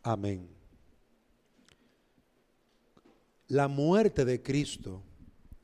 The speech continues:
produjo grandes logros y beneficios para nuestras almas. ¿Cuál fue el resultado del sacrificio de Jesús?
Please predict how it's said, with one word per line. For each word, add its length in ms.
produjo 920
grandes 800
logros 960
y 140
beneficios 1200
para 220
nuestras 480
almas. 580
¿Cuál 320
fue 220
el 40
resultado 960
del 160
sacrificio 840
de 100
Jesús? 640